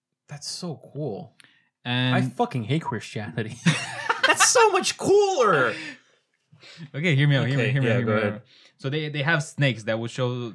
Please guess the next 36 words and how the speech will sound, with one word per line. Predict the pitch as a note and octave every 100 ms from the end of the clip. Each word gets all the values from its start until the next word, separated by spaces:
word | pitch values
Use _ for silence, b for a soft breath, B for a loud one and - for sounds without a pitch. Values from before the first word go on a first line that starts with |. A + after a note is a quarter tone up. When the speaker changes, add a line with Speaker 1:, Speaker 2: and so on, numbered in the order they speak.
| D2+
Speaker 2:
that | A2
there's | A2 A2+
problems, | - A#2+ G#2+ F#2 F2+ -
and | G2+ G#2+
there's | A2 A2
also | B2 A#2+
one, | A#2 A#2 A#2+ A#2+ A2+ -
uh, | A2 G#2 G#2 G2+ D3 b b b b b b -
uh, | A2 G2+ G2+ G2 G#2 -
painting | G#2+ A#2 B2+ C3+
that | A#2
I | G#2+
have | G#2+ G#2+
an | G#2
image | G2 A#2 B2+
of. | C3 B2
There's | A2 G#2+
a |
whole | G#2+ B2 A#2
boat | A#2 A#2 C#3 - _ b b b b b
that | A2
has | G2 A2 A2+ G#2+
the | G#2+ G#2 G2 G2 -
Egyptian | G#2 A#2+ A#2+ C#3
eye | A2 A#2+ A#2+
and | A2 G#2
scarabs. | - - A#2 B2 A#2+
That | - G2
means | G2+ G#2+ G#2
good | - A2+ G2+
luck, | G#2 G#2+ _
good | A2+ G#2
fortune, | G#2 G#2 A2 G2+
and | G2 G2 G2+ G2 D#2 -
foresight. | - A#2+ A2+ G#2+ A#2+
Speaker 1:
Ra | C3+